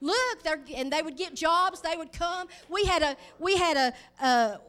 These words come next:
a, a service where we would give, give place for praise reports and prayer requests, and, you know, and they would start giving all them praise reports of what God was doing in their lives. Marriages was being restored. Uh, people was getting jobs.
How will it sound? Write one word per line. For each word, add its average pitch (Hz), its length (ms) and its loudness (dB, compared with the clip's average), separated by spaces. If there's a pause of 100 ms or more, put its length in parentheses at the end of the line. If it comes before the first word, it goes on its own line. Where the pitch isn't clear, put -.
(120)
a, 254 200 -2 (100)
a 247 100 -4
service 320 580 4
where 302 180 4
we 302 200 2
would 254 240 0
give, 294 260 -2 (240)
give 302 260 -8
place 330 540 0
for 233 260 -4
praise 359 480 2
reports 214 680 0 (560)
and 202 120 -8
prayer 330 360 6
requests, 220 680 -4
and, 208 100 -8
you 226 80 -2
know, 214 220 -6 (380)
and 226 160 -8
they 302 160 0
would 262 120 -6
start 294 400 -4
giving 320 240 -4
all 320 240 2
them 320 160 -2
praise 320 440 -2
reports 339 480 -4
of 240 100 -14
what 320 320 2
God 320 340 2
was 339 160 -10
doing 262 360 -4
in 240 100 -4
their 247 140 -4
lives. 226 340 -2 (220)
Marriages 359 640 6
was 339 180 -2
being 359 300 0
restored. 233 640 0 (280)
Uh, 285 120 0
people 392 420 8
was 370 140 -4
getting 349 340 -4
jobs. 226 580 -4